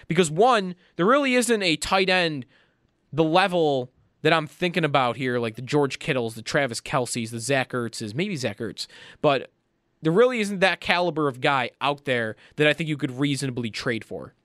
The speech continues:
It would, we're talking, like, maybe, like, a, like, a third round pick for a guy, or a fourth round pick for a guy, maybe a second round pick for a guy.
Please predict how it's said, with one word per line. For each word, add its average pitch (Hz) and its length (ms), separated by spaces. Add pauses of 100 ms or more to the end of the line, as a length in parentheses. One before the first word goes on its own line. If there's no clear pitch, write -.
(180)
It - 60
would, 240 200
we're 269 160
talking, 247 320
like, 214 140
maybe, 190 300
like, 170 240
a, 135 320 (180)
like, 151 120
a 143 60
third 175 420
round 127 320
pick - 260
for 107 200
a 104 40
guy, 98 320
or 127 160
a 117 60
fourth 151 360
round 120 220
pick 123 160
for 117 140
a 107 40
guy, 113 120
maybe 226 240
a 180 60
second 170 340
round 110 180
pick - 160
for 98 140
a 98 60
guy. 76 260